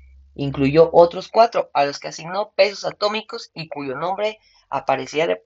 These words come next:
aparecía representado todavía con un signo de interrogación, ya que aún no sa-, no habían sido descubiertos. Algunos pesos atómicos de elementos químicos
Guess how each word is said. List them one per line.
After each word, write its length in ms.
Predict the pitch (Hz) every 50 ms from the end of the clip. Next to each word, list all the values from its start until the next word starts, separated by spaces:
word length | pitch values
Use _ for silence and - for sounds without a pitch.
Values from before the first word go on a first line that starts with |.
| _ _ -
aparecía 880 | - 135 127 - 131 131 131 131 - - - 160 175 190 202 214 - -
representado 720 | - 151 135 - - 123 127 - 131 135 135 - 165 175 190
todavía 400 | 180 - 151 139 131 143 160 175
con 160 | - - 147
un 140 | 165 180 196
signo 320 | - - 220 214 208 202 202
de 80 | 196
interrogación, 640 | 196 190 - 190 190 190 190 196 - 247 247 233 - _ _ _ _ _ _ _ -
ya 140 | 151 185 190
que 160 | 190 - 185
aún 360 | 170 147 151 175 214 226 226 - _ -
no 160 | 147 156 170
sa-, 260 | - - 170 160 - _ -
no 160 | 160 170 175
habían 300 | 185 180 170 156 151 151
sido 240 | - - 143 139 139
descubiertos. 680 | 135 143 - - - 175 208 233 240 - _ _ _ _ _ _ _ _ _ _ _ _ _
Algunos 440 | - 160 165 196 196 233 269 294 285
pesos 300 | - - 208 - - -
atómicos 540 | 180 156 - 165 165 175 170 165 - 117 113
de 60 | 120
elementos 420 | 120 120 123 127 147 160 185 -
químicos 460 | - - 196 160 151 151 - 151 -